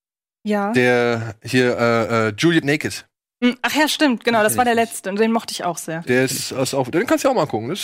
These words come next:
Speaker 2: ist ein guter Film mit, für die Frau.
Speaker 3: Das klingt
Speaker 2: Mit der, mit der Frau so.
Speaker 3: Für die Frau.
Speaker 2: Nein. <laughs> Das ist ein schöner Film, den kann man als Mann mit seiner Frau wunderbar p-, gucken, weil
Speaker 3: Also ich, ich find halt auch, aber High Fidelity ist wirklich, würd ich
Speaker 2: Ja.
Speaker 3: sagen, in meinen,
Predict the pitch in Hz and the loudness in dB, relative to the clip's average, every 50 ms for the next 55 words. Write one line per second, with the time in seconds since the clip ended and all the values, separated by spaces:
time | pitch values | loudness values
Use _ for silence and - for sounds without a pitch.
0 | - - - 202 180 160 180 170 147 - 160 143 131 - - 127 113 - 113 107 | -8 -8 -8 -6 -4 -2 -2 0 0 0 0 0 0 -2 -2 -4 -4 -2 -2 -2
1 | 104 101 101 110 101 - 139 127 120 117 113 117 110 107 - - 107 104 101 104 | -2 -2 -4 -8 -10 -6 -4 -2 -2 -2 -2 -2 -4 -4 -2 -2 -2 -2 -2 -4
2 | 98 104 - - 127 120 - - - 117 110 113 101 107 123 - - 180 156 - | -6 -6 -4 -2 -2 -2 -2 -2 -2 0 -2 0 0 -2 -2 0 0 -2 -2 -2
3 | - - - - - - - - - - - - 156 147 214 277 269 - 254 269 | -6 -10 -6 -2 -2 -2 -2 -4 -12 -6 -2 -2 0 2 2 2 2 2 2 2
4 | 254 190 233 240 226 214 175 208 214 214 208 196 - 190 190 196 196 185 196 185 | 2 2 0 0 0 0 0 0 0 0 0 0 0 0 0 0 0 2 0 0
5 | 170 - 170 175 170 175 175 170 160 151 151 - - - 175 151 151 135 139 135 | 0 2 0 -2 0 2 2 2 2 0 -4 -8 -6 -6 -6 -4 0 0 2 2
6 | 139 135 143 147 170 165 - 160 - - 156 - - 208 208 202 190 151 - 151 | 2 2 0 0 -2 -2 -4 -4 -6 -4 -4 -2 -2 -2 0 0 0 0 0 -2
7 | 135 127 135 131 123 131 165 - - 139 151 160 170 165 156 147 131 - 147 170 | -2 -2 -2 -2 -2 -2 -4 -6 -4 -4 -4 -4 -4 -2 -2 -2 -2 -2 -4 -4
8 | 165 - - - - - 165 139 151 160 - 190 - 156 151 143 139 139 143 143 | -4 -4 -6 -6 -6 -8 -6 -4 -2 0 0 2 2 2 0 0 0 0 0 0
9 | 139 139 139 135 120 - - | 0 -2 -2 -4 -6 -8 -10